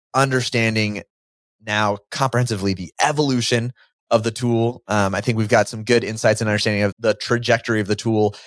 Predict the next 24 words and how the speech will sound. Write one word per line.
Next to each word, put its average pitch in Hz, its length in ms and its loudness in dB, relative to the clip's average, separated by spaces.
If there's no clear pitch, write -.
and 107 200 -2
definitely 101 540 0
how 95 260 0
to 92 160 2
take 92 240 -4
advantage 87 420 -2
of 85 100 -6
it 87 300 -6
when 90 120 -8
it 92 60 -10
comes 90 300 -6
to 95 300 -8
serving 104 500 2
your 92 160 -4
own 165 100 -2
business 135 500 0
or 101 400 0
on 92 140 -6
behalf 92 300 -2
of 98 60 -6
other 90 120 -4
clients. 82 400 -6
And 98 80 -10
so 85 240 2